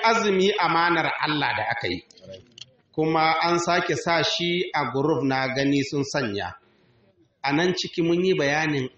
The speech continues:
azumi tun daga farko har ƙarshe. Ya kamata a saurari azumi amanar Allah. Wanda bai da shi ga Malam Bishir mai kwamfuta nan. Saboda tambayoyin da ke cikin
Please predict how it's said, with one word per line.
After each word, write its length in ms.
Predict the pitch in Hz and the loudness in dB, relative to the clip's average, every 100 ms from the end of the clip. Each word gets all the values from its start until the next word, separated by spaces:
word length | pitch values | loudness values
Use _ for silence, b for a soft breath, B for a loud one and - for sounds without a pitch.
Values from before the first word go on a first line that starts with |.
| 165 | -4
azumi 560 | 165 135 123 110 104 _ _ _ | -2 -2 -2 -4 -8 _ _ _
tun 220 | 160 160 | -6 -6
daga 260 | 147 131 120 - | -4 -6 -8 -8
farko 680 | 165 156 151 - 156 147 147 - _ - | -6 -4 -6 -8 -6 -4 -4 -10 _ -14
har 220 | - 160 - | -8 -8 -6
ƙarshe. 420 | 120 156 - - 90 - _ _ _ _ _ _ _ | -6 -4 -4 -6 -8 -18 _ _ _ _ _ _ _
Ya 180 | 135 147 | -4 -4
kamata 400 | 135 131 131 135 | -2 -4 -4 -6
a 120 | 113 | -6
saurari 760 | - 110 101 101 107 120 120 - 156 | -6 -6 -4 -4 -4 -6 -8 -8 -8
azumi 320 | 131 120 120 | -4 -2 -2
amanar 340 | 113 110 110 113 | -4 -4 -4 -6
Allah. 220 | 117 113 | -8 -4
Wanda 240 | 151 160 | -2 -2
bai 160 | 139 143 | -4 -4
da 100 | 131 | -4
shi 220 | - 185 | -8 -6
ga 100 | 156 131 | -4 -2
Malam 260 | 127 120 | -2 -4
Bishir 240 | 117 139 117 | -6 -6 -6
mai 100 | 107 | -6
kwamfuta 560 | 104 104 117 113 101 | -8 -10 -10 -8 -6
nan. 140 | 85 90 - _ _ | -8 -10 -18 _ _
Saboda 360 | - 143 131 120 | -10 -6 -4 -4
tambayoyin 480 | - 147 143 147 156 | -4 -6 -4 -4 -4
da 60 | 143 | -4
ke 140 | 135 | -8
cikin 200 | - 147 | -8 -8